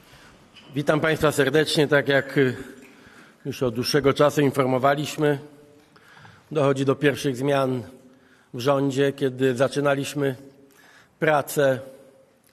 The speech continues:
y, jako przedstawiciele Koalicji piętnastego października, kiedy tworzyliśmy rząd, z góry zapowiadałem, ci, którzy mnie znają i pamiętają z dawnych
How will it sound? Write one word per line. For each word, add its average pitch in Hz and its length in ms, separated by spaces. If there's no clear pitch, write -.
y, 156 40
jako 131 260
przedstawiciele 131 680
Koalicji 131 380
piętnastego 131 480
października, 131 680
kiedy 120 260
tworzyliśmy 139 720
rząd, 139 360
z 120 80
góry 143 240
zapowiadałem, 135 880
ci, 131 140
którzy 123 380
mnie 123 240
znają 135 360
i 135 80
pamiętają 127 560
z 113 80
dawnych 123 460